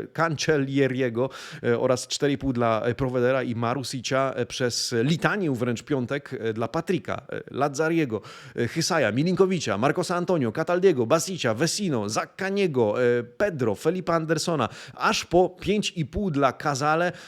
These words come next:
No i to niestety najwyższa nota wśród biancocelestich. No bez taryfy ulgowej dzisiaj, e, Corriere dello Sport, em, co też zrozumiałe. Corriere zawsze będzie rzymskimi zespołami, e, się emocjonować bardziej, w związku z tym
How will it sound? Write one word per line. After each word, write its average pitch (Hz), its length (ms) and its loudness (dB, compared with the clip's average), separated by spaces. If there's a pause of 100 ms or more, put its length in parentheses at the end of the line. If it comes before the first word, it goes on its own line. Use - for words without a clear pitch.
(120)
No 139 140 2
i 160 80 2
to 156 140 -2
niestety 156 680 0
najwyższa 143 800 0
nota 120 340 -2
wśród 113 300 -6
biancocelestich. 107 880 -6
No 151 100 -2
bez 196 180 4
taryfy 147 320 0
ulgowej 120 400 2
dzisiaj, 110 460 -6
e, 107 80 -4
Corriere 120 420 -2
dello 113 180 0
Sport, - 340 -4 (400)
em, 120 300 -2
co 131 140 -6
też - 360 -4
zrozumiałe. 139 800 0
Corriere 127 380 0
zawsze 127 280 -2
będzie 131 300 0
rzymskimi 151 640 0
zespołami, 127 680 -2 (360)
e, 120 100 -2
się 123 240 -4
emocjonować 135 600 -2
bardziej, 120 340 -2
w 104 40 -6
związku 113 380 -6
z - 60 -10
tym 123 240 -2